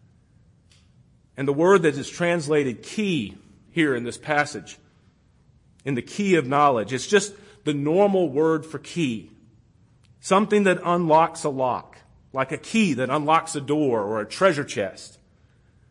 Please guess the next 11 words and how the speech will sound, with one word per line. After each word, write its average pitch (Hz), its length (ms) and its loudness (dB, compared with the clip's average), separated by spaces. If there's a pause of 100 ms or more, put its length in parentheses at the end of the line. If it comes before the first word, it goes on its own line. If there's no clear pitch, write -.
(540)
Teachers 208 420 2
are 170 80 -2
supposed 196 500 2
to 165 80 -2
be 180 220 -2
like 156 300 0 (200)
well-trained 185 720 0
locksmiths, 139 1040 -4
one 120 180 -8
commentator 107 540 -8
wrote. 95 320 -10